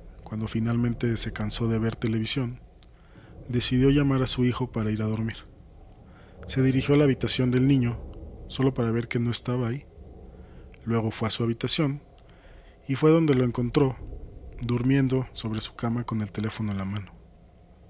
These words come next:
Al revisar el teléfono otra vez, se dio cuenta de que algunos cambios que había hecho el niño, como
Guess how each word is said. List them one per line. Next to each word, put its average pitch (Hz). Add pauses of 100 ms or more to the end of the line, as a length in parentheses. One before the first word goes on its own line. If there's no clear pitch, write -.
(160)
Al 131
revisar 139
el 151
teléfono 143
otra 147
vez, 151 (280)
se -
dio 135
cuenta 147
de 135
que 131
algunos 135
cambios 135
que -
había 113
hecho 117
el 117
niño, 120 (600)
como 110